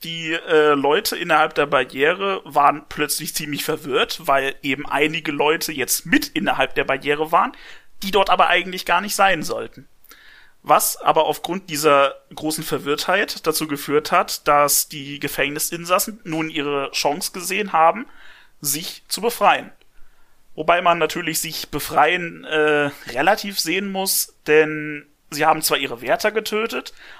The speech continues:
waren aber trotzdem jetzt immer noch, äh, innerhalb dieser Barriere gefangen und konnten da nicht raus.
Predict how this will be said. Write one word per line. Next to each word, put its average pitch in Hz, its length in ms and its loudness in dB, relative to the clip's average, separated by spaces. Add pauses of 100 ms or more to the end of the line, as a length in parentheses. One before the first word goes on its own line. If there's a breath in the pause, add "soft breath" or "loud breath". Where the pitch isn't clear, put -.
(120 loud breath)
waren 160 260 6
aber 190 220 6
trotzdem 180 400 -2
jetzt 170 240 -4
immer 170 180 0
noch, 175 340 0 (200)
äh, 147 400 4 (240)
innerhalb 160 480 0
dieser 147 200 0
Barriere 135 760 -2
gefangen 127 360 0
und 123 140 -8
konnten 147 300 -4
da 139 160 0
nicht 135 160 -8
raus. 95 320 -10